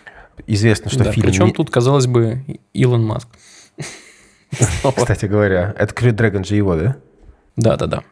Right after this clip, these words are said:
Speaker 2: SpaceX.
Speaker 1: Э, фильм не будет принадлежать ни к одной из франшиз, соответственно, это не «Миссия невыполнима».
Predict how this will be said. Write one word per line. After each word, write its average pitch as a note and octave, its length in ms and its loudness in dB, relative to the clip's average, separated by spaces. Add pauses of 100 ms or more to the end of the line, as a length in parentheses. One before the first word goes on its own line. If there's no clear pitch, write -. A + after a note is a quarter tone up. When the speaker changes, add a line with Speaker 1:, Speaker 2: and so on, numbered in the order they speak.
Speaker 2:
SpaceX. - 520 -8 (960)
Speaker 1:
Э, G#2 260 2
фильм C3+ 320 0
не C3 140 4
будет A#2 280 -2
принадлежать G2 640 0
ни F#2+ 120 -2
к - 80 -2
одной F2+ 260 0
из E2+ 60 -2
франшиз, G2 640 -2
соответственно, - 400 -4
это F#2 140 -2
не F#2+ 260 4
«Миссия E2+ 420 -4
невыполнима». E2 720 -2